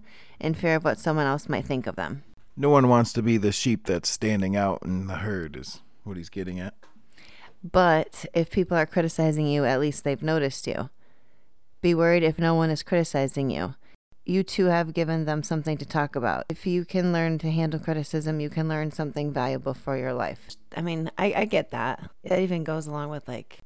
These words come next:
Speaker 1: negative attention is still attention.
Speaker 2: They say there's no bad publicity, you know? Any information that everybody's talking about you or your company at the time is, that's a good thing.
Speaker 1: <clears throat> Yeah,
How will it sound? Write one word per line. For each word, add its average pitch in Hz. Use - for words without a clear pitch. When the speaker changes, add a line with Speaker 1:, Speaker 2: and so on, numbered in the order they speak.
Speaker 1:
negative 143
attention 143
is 135
still 135
attention. 151
Speaker 2:
They 139
say 156
there's 120
no 127
bad 117
publicity, 113
you 76
know? 82
Any 131
information 113
that 95
everybody's 113
talking 117
about 101
you 117
or 113
your 98
company 110
at 92
the 104
time 98
is, 90
that's -
a 120
good 127
thing. 78
Speaker 1:
<clears throat> 262
Yeah, 151